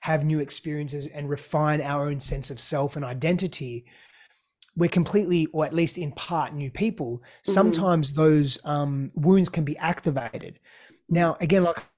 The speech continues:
Speaker 1: I was mentioned earlier, I have no desire to cheat. I have no desire to distract myself from my pain. Well, I
Speaker 2: Mm-hmm.
Speaker 1: tell a lie. Sometimes I do. I'm human. Like,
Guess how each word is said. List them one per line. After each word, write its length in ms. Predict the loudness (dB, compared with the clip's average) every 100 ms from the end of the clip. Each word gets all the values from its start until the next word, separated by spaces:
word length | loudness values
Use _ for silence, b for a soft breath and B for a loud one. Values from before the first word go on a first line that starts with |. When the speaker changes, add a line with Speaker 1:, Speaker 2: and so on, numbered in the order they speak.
| -2
Speaker 1:
I 40 | 0
was 100 | 2
mentioned 300 | 0 2 2
earlier, 120 | 4
I 60 |
have 220 | 2 0 0
no 340 | 0 2 2
desire 380 | 2 2 0 -2
to 100 | -4
cheat. 420 | -4 -4 -8 -14 -4
I 60 |
have 120 | -2 2
no 280 | 4 4
desire 460 | 4 2 0 0 -2
to 280 | -6 -2 0
distract 640 | 0 -2 -2 0 -2 0
myself 480 | -2 0 0 -2 -2
from 220 | -4 -4
my 200 | -2 -4
pain. 480 | -6 -6 -4 -4 -8 B B B
Well, 100 | 0 2
I 60 |
Speaker 2:
Mm-hmm. 80 | 2
Speaker 1:
tell 180 | 4 6
a 20 |
lie. 380 | 6 4 2 -8 _ _ -8
Sometimes 520 | -2 0 0 0 -2
I 100 | -4
do. 200 | -2 -2
I'm 100 | -2
human. 460 | 0 2 2 0 0
Like, 200 | 0